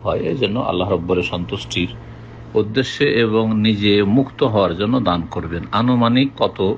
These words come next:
টাকা মানুষের মেরে খেয়েছেন, কতটা আত্মসাৎ করেছেন, কতটা হক নষ্ট করেছেন, আপনি দান খায়রাত করে মুক্ত হওয়ার চেষ্টা করবেন ধীরে ধীরে হলেও। আর বেশি বেশি নেকি করবেন, আল্লাহর কাছে তওবা করবেন, ইনশাআল্লাহ আল্লাহ রাব্বুল আলামিন মাফ করবেন।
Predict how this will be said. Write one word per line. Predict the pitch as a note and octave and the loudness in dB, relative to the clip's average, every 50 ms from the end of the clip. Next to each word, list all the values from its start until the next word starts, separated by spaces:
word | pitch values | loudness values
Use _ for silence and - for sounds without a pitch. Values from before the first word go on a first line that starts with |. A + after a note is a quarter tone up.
| - - | -4 -4
টাকা | - F2+ - - E2 E2 | -4 -2 -2 -2 -4 -4
মানুষের | F2+ F2+ E2+ D#2+ - - - - F2+ | -4 -4 -6 -6 -6 -8 -10 -8 -2
মেরে | F2+ F2+ F#2 F2+ F#2 | 0 0 2 0 0
খেয়েছেন, | - - G2 F2+ - - E2+ - - - - - - - - - - - - - - - - - - - - - - - - - - - - - - - - - | -2 -2 -2 -2 -2 -4 -6 -8 -8 -12 -18 -20 -20 -20 -18 -18 -18 -18 -18 -18 -18 -18 -18 -18 -18 -18 -18 -18 -18 -18 -18 -18 -18 -18 -18 -18 -18 -16 -6 -2
কতটা | - A#2+ A#2 - B2+ A2 - A#2+ | 0 0 0 0 0 0 2 2
আত্মসাৎ | A2+ A2 - - A2+ - - A#2+ A#2 - | 2 0 -2 -4 -6 -4 -2 -4 -4 -2
করেছেন, | - - A#2 G#2+ G#2 - - A2+ G2+ G2 F#2 | 0 0 0 0 0 -2 -4 -4 -4 -2 -2
কতটা | - G#2 G#2 - A#2+ A2 A#2 G#2+ | -2 -2 -2 -2 -2 -2 0 2
হক | A2 A2+ A2 - | 2 2 0 0
নষ্ট | A#2+ A2+ G2+ - - - | 0 -2 -2 -2 -2 -2
করেছেন, | C3+ - - G2 G2 F#2 - - B2 C#3 D3 C3 | -2 0 0 0 0 0 -2 -2 0 0 0 0
আপনি | - A2+ - - G#2+ G2 F#2 G2+ - - - - | 0 -2 -2 -2 -2 0 0 0 0 -2 -4 -2
দান | G2+ G2 G2 G2+ G2 | -2 0 0 0 -2
খায়রাত | - - A2 G#2+ A2 A#2 A2 - | -2 0 0 0 2 0 -2 -2
করে | - - G#2+ A2+ | -2 0 0 2
মুক্ত | A#2+ A2+ - - - G2 | 2 0 -2 -2 -2 -2
হওয়ার | F2+ G2 F2 | 0 0 -2
চেষ্টা | - - - G2+ - - F#2+ | -2 -4 -8 -10 -8 -6 -6
করবেন | - - G2+ D#2+ D2+ C#2 E2 - - - | -4 -2 -2 -4 -4 -6 -10 -10 -8 -4
ধীরে | - G#2+ G2+ G#2 F#2+ | -2 0 0 0 0
ধীরে | F#2 G2 G2 F#2+ | 0 0 0 0
হলেও। | E2+ - F#2 E2+ D2+ D2+ E2 F2 - - - - - - - - - - - - - - - - - | 0 0 -2 -4 -4 -8 -12 -14 -14 -16 -20 -20 -20 -20 -20 -20 -20 -20 -20 -20 -20 -18 -18 -16 -6
আর | - - G#2 A2 G#2+ | -2 0 0 2 2
বেশি | G#2+ A#2+ A#2 - - C#3 | 2 0 0 0 2 2
বেশি | C3+ B2 A2 - B2 | 2 2 2 0 0
নেকি | A2 G#2+ G#2+ G2+ F2+ - G2+ | 2 2 2 0 0 -2 -4
করবেন, | - - F2 E2 F2 A2 B2+ C#3 | -2 -2 -4 -4 -2 0 0 2
আল্লাহর | C3+ A#2+ G#2+ G2 - | 2 2 2 2 0
কাছে | - - - - - - | -2 -6 -6 -8 -8 -6
তওবা | - E2 D#2+ D#2+ D#2 D#2+ | -6 -6 -4 -4 -6 -8
করবেন, | - - - E2 D#2+ - - D#2 - - - - - - | -8 -8 -8 -8 -8 -8 -8 -8 -10 -10 -14 -12 -6 -4
ইনশাআল্লাহ | D3 C#3 - - - F#2 D#2 D#2+ F#2 A#2 A#2+ | -2 -2 -2 0 0 0 0 -2 -2 -2 -2
আল্লাহ | A#2 A2 G#2+ | -2 -2 -2
রাব্বুল | G#2 G2 E2+ E2+ - F2 F2 | -2 -2 -4 -2 -2 0 2
আলামিন | F2 F2+ G2 F#2+ F#2 | 2 0 0 -2 -2
মাফ | F2 F2+ F2 - - - | -2 -2 -2 -4 -6 -14
করবেন। | - - - - - - - - | -14 -14 -14 -14 -16 -18 -20 -20